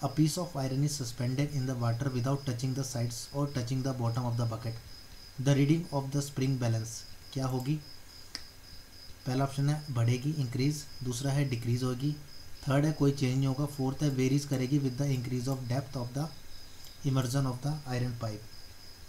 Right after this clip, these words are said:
तो इसका जो सही उत्तर है क्या होगा वो, इसका सही उत्तर है ऑप्शन नंबर ए, इंक्रीज करेगी,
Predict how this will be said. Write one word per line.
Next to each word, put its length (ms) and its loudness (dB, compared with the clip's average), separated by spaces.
तो 100 0
इसका 260 -4
जो 140 0
सही 200 2
उत्तर 240 0
है 80 2
क्या 180 -2
होगा 260 0
वो, 180 -2
इसका 240 0
सही 160 2
उत्तर 240 0
है 60 2
ऑप्शन 220 -2
नंबर 240 -4
ए, 140 0
इंक्रीज 360 0
करेगी, 400 -4